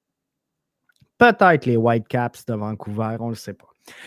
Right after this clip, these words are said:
Quoi qu'il en soit, Altidore et, euh, Martinez se payent, euh, la tête, euh, du, euh, coach. Les joueurs sont-ils plus gros que la Ligue ?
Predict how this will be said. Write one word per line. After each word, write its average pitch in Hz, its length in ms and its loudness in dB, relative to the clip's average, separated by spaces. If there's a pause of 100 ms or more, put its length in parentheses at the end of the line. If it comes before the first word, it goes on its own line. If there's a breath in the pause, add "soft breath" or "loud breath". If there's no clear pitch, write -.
Quoi 202 140 4
qu'il 202 200 4
en 185 120 6
soit, 247 200 4
Altidore 208 500 6
et, 202 260 4
euh, 151 140 4
Martinez 202 560 0
se - 160 -2
payent, 262 440 -2
euh, 165 200 2
la 147 140 2
tête, 190 380 2
euh, 139 160 2
du, 135 460 0
euh, 127 140 2
coach. 165 360 -2
Les 143 140 -2
joueurs 160 320 -2
sont-ils 139 340 -8
plus 127 160 -10
gros 131 220 -6
que - 80 -16
la 113 100 -8
Ligue ? 131 300 -6